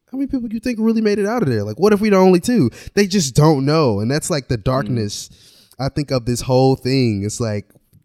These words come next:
Speaker 1: where, yeah, you just don't know. It's, it's, it's really scary, but that's real.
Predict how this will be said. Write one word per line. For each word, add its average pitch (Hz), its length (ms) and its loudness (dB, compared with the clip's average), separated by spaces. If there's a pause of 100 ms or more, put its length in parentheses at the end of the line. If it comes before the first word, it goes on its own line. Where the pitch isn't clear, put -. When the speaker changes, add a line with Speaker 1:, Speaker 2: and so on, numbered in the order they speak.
(220)
Speaker 1:
where, 147 540 0 (840)
yeah, 160 260 -2
you 123 160 -6
just 143 280 -4
don't 135 240 0
know. 131 260 2
It's, - 200 -6
it's, - 200 -8
it's 127 220 -10
really 127 220 -2
scary, 123 480 -4
but 104 180 -6
that's 131 240 -4
real. 107 560 2